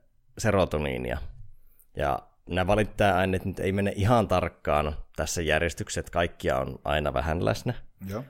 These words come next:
Speaker 1: mutta pääosin näin. Ja sitten seuraa semmoinen serotoniinivaihe ja myös endorfiinivaihe, jossa ollaan hyvällä fiiliksellä, koska jonkun urheilusuorituksen keskellä ei välttämättä edes ehdi ajatella sitä, miltä tuntuu,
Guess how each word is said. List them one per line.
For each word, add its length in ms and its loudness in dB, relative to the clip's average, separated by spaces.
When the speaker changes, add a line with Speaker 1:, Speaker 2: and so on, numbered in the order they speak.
Speaker 1:
mutta 720 2
pääosin 520 4
näin. 280 -4
Ja 80 -2
sitten 260 -2
seuraa 440 4
semmoinen 240 0
serotoniinivaihe 1400 0
ja 120 -6
myös 180 -4
endorfiinivaihe, 840 -6
jossa 340 -6
ollaan 460 -4
hyvällä 320 4
fiiliksellä, 720 -4
koska 240 -6
jonkun 240 -2
urheilusuorituksen 880 -2
keskellä 420 0
ei 100 0
välttämättä 500 -6
edes 260 -8
ehdi 360 2
ajatella 500 0
sitä, 340 -4
miltä 260 -4
tuntuu, 720 0